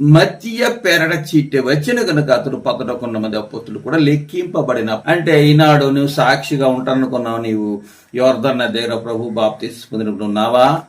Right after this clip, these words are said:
అప్పటి నుంచి ప్రభువుతో తిరిగి ఆయన మృతి చెంది తిరిగి లేచిన తర్వాత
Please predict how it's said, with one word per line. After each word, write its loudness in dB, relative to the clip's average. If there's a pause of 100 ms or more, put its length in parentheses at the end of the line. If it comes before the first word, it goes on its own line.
అప్పటి 2
నుంచి 2
ప్రభువుతో 4
తిరిగి 4 (260)
ఆయన 2 (640)
మృతి -2
చెంది 0 (200)
తిరిగి 6
లేచిన 2
తర్వాత -2